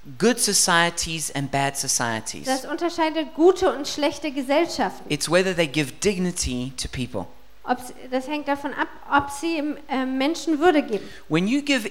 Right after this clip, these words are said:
Speaker 1: every person, or when, when a society treats all people with respect and with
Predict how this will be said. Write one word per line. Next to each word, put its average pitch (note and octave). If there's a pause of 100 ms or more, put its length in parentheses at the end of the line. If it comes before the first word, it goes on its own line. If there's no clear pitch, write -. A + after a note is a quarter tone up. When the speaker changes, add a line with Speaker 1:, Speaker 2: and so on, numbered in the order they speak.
Speaker 1:
every B3
person, A3+
or C#3
when, F#3 (220)
when G3
a A3
society A#3
treats -
all A#3
people G#3
with C#3+
respect -
and D#3
with C#3+